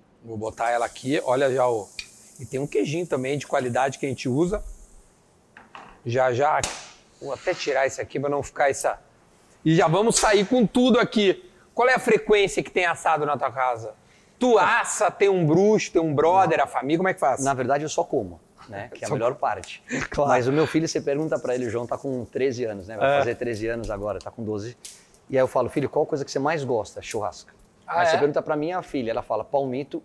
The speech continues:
Speaker 2: e churrasco."
Speaker 1: Palmito?
Speaker 2: Ela ama palmito, cara. A baixinha ama palmito. Então, vou te dizer que, pelo menos uma vez, no máximo, a cada quatorze dias tem um churrasco, mas a média é uma vez por semana.
Speaker 1: Ah, uma vez por semana é bom.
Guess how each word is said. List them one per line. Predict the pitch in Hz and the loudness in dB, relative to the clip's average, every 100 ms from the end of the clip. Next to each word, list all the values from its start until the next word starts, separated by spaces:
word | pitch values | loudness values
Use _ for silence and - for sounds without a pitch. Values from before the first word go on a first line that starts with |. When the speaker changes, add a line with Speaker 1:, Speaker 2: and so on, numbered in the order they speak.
| - | -10
Speaker 2:
e | 131 | -10
churrasco." | - 110 85 - - | -10 -12 -14 -8 0
Speaker 1:
Palmito? | 233 214 262 - 147 113 | 2 4 2 0 -4 -4
Speaker 2:
Ela | - 113 | -8 -6
ama | 120 117 | -6 -6
palmito, | 107 104 98 - - | -8 -10 -10 -14 -20
cara. | 90 87 _ _ - | -20 -20 _ _ -12
A | |
baixinha | 104 92 - 131 131 - - | -6 -6 -6 -8 -8 -6 2
ama | 147 143 | 2 2
palmito. | 131 131 117 98 - _ - - - | -2 -4 -4 -10 -14 _ -20 -20 -10
Então, | 139 127 156 180 208 180 | -8 0 2 4 2 2
vou | 160 | 0
te | 165 165 | -2 -2
dizer | 151 135 170 | -2 -2 -2
que, | 175 180 175 139 113 - _ _ - | -2 -2 0 0 -2 -10 _ _ 0
pelo | 156 156 | 2 4
menos | 165 190 127 | 2 0 0
uma | 160 190 151 | 0 0 0
vez, | 127 180 185 139 - - - _ _ _ _ _ | 2 2 2 -2 -6 -6 -8 _ _ _ _ _
no | 202 262 | 2 4
máximo, | 240 208 233 - 254 240 247 247 - - | 6 4 2 0 2 4 4 2 -6 -4
a | 151 | -4
cada | - 170 170 | 0 0 0
quatorze | 165 - 156 - 165 185 143 143 | -2 -2 -4 -2 0 0 0 -6
dias | 120 151 151 | -6 -4 -6
tem | - 139 | -6 -8
um | 135 | -6
churrasco, | 135 117 131 - | -6 -4 -4 -6
mas | 143 131 - - - _ _ | -8 -6 -8 -12 -18 _ _
a | 135 | -6
média | 135 135 143 | -4 -2 0
é | 143 | 0
uma | 143 | 0
vez | 131 123 | -2 -4
por | - | -6
semana. | 120 101 | -6 -2
Speaker 1:
Ah, | 156 | 0
uma | 139 | 0
vez | 127 123 | -2 -4
por | |
semana | - 135 135 | -4 -4 -2
é | 196 | 0
bom. | 208 | 0